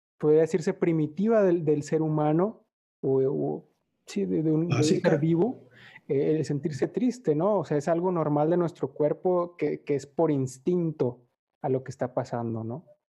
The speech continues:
Speaker 2: Definitivamente, o sea, como decíamos al principio, estamos hablando de las emociones y estamos hablando en el, en el, el plano de lo normal, ¿verdad? Entonces, sentir tristeza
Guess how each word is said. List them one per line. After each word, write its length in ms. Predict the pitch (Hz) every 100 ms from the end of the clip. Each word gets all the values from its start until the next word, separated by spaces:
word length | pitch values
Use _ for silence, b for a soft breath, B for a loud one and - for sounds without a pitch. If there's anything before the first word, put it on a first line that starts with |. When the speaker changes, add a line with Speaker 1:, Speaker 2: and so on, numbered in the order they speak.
| _ _ _ _ _ _
Speaker 2:
Definitivamente, 840 | 147 143 160 143 220 190 196 202 214
o 60 |
sea, 420 | 139 147 135 120 117
como 220 | 131 131
decíamos 260 | 120 165
al 80 | 190
principio, 340 | 196 196 202 208
estamos 320 | 190 180 208
hablando 280 | 180 180 190
de 80 |
las 160 | 180 170
emociones 680 | 165 151 175 170 175 175 - B B B -
y 100 | 160
estamos 280 | 147 190
hablando 300 | 185 185 180
en 100 | 180
el, 120 | 170 165
en 200 | 160 151
el, 120 | 156
el 140 | 147
plano 300 | 135 170 185
de 80 | 180
lo 100 | 156
normal, 640 | 143 135 123 123 151 131
¿verdad? 260 | 120 120 143 b _
Entonces, 300 | - 170 175
sentir 420 | 170 151 175 202
tristeza 880 | 202 214 - - 202 202 190 185 180